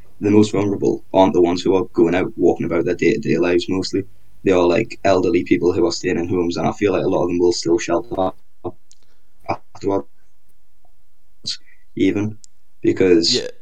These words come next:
Speaker 2: yeah.
Speaker 1: we don't know how the vaccination is gonna play out, really. So I feel like even though we've had all them vaccinated, it's not gonna cause a major change until you get, like, the main people in the population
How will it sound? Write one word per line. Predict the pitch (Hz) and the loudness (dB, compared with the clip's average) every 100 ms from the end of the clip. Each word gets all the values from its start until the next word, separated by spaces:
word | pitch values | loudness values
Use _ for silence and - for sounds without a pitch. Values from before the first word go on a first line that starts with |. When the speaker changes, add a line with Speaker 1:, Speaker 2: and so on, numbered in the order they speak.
| - - | -14 -2
Speaker 2:
yeah. | 117 | 2
Speaker 1:
we | 107 | 4
don't | 104 82 | 4 4
know | 87 | 2
how | 85 | 2
the | 87 | 2
vaccination | 87 - - 85 82 | 2 -2 -2 -2 -2
is | 82 | -6
gonna | - 69 | -6 -4
play | - | 0
out, | 92 87 | 0 2
really. | 80 - - - - - - | 0 0 -4 -10 -14 -14 -6
So | - 95 | 4 8
I | |
feel | - 107 | 8 8
like | 92 85 | 6 4
even | - 107 | 4 6
though | 101 | 4
we've | 87 | 2
had | - 95 | 0 4
all | 95 | 4
them | 90 82 | 4 2
vaccinated, | 95 - 98 98 104 - - - - - | 0 0 0 0 0 -4 -12 -14 -14 -4
it's | 98 90 | 0 4
not | - 87 | 4 4
gonna | 95 | 2
cause | - 90 | 4 4
a | 95 | 4
major | 87 85 | 2 0
change | 85 90 85 | 0 0 0
until | 90 - 87 | -4 -2 2
you | - | 2
get, | - | 2
like, | - 107 - - - - | 0 -4 -4 -12 -12 2
the | 101 85 - | 2 2 -2
main | 95 95 92 87 - - - | 0 2 2 0 -4 -14 -12
people | - - - 85 | -2 0 2 2
in | - 92 | 2 0
the | 90 | 0
population | 80 - 87 82 - 85 | 0 2 2 2 0 -4